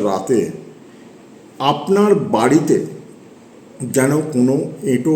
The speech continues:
বাসন কাসন না থাকে, খাবার পরে ধুয়ে রাখবেন। বাড়ির সদর দরজা খুব গুরুত্বপূর্ণ। এই অমাবস্যার দিন সকাল থেকে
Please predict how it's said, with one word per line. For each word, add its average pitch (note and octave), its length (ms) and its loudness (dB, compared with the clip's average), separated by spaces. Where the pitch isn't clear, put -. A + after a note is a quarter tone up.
বাসন G#2 440 -4
কাসন A2+ 360 -6
না F2 180 -6
থাকে, E2+ 280 -12
খাবার C3 360 0
পরে F#2+ 220 -2
ধুয়ে G#2+ 300 -2
রাখবেন। - 380 -8
বাড়ির F3 420 6
সদর E3+ 400 4
দরজা G#2+ 380 -2
খুব - 160 0
গুরুত্বপূর্ণ। B2+ 680 -2
এই C#3+ 200 4
অমাবস্যার D3 760 0
দিন B2 240 2
সকাল B2+ 360 -2
থেকে C3 240 0